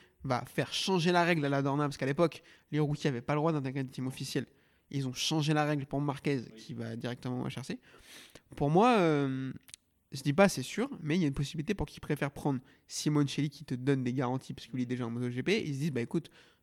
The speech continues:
Speaker 1: euh, Marquez, ok, t'es un crack, mais tu vas aller te faire les dents chez Cecchinello. » Et si Marquez, il commence sa carrière chez Cecchinello, je dis pas que c'est un clampin, mais il est sans doute pas champion du monde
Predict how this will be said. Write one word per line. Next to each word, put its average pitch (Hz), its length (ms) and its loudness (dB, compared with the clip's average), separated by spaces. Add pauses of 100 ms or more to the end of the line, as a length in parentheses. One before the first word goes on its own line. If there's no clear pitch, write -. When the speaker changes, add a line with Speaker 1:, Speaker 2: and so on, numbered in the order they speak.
Speaker 1:
euh, 113 200 -6
Marquez, 127 340 -2 (220)
ok, 143 240 -4 (240)
t'es 123 80 -8
un 107 100 -8
crack, 185 380 -6
mais 139 120 -6
tu - 100 -10
vas 117 60 -4
aller 120 80 -8
te - 80 -18
faire 127 100 -2
les 123 380 -2
dents 151 200 2
chez 156 200 -4
Cecchinello. » 147 440 -2 (1200)
Et 135 80 -16
si 151 160 0
Marquez, 151 580 2
il - 80 -16
commence 139 300 -4
sa 123 160 -6
carrière 120 180 -8
chez 135 160 -8
Cecchinello, 147 380 2
je 208 80 4
dis 156 120 -6
pas 151 140 4
que 135 80 -2
c'est - 80 -4
un 127 100 -4
clampin, 214 400 -2 (380)
mais 160 140 -2
il 127 60 -2
est 123 40 -2
sans 143 140 -2
doute 202 160 6
pas 180 120 4
champion 185 280 0
du 202 80 2
monde 185 180 -2